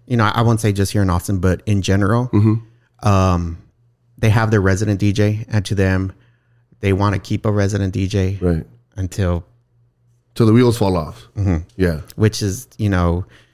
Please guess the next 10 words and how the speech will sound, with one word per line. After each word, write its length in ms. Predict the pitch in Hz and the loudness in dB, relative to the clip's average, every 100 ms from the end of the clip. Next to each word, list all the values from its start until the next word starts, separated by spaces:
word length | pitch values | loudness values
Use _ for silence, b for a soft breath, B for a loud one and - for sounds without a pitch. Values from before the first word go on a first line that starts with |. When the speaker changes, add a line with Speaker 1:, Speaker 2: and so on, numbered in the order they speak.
| b b b b _ _ - | b b b b _ _ -2
Speaker 1:
I 100 | 101 | 2
was 720 | 98 98 87 - - - - _ | 4 2 0 -8 -14 -16 -20 _
blessed 320 | 113 107 - | 2 2 -2
to 80 | 110 | -4
fall 220 | 107 98 | -2 0
into, 520 | 95 92 104 95 87 - | 0 -2 -2 -2 -2 -4
you 100 | 90 | -2
know, 220 | 87 87 | -2 -2
my 200 | 92 87 | -2 -4
gig, 440 | 85 92 87 - | -2 0 0 -2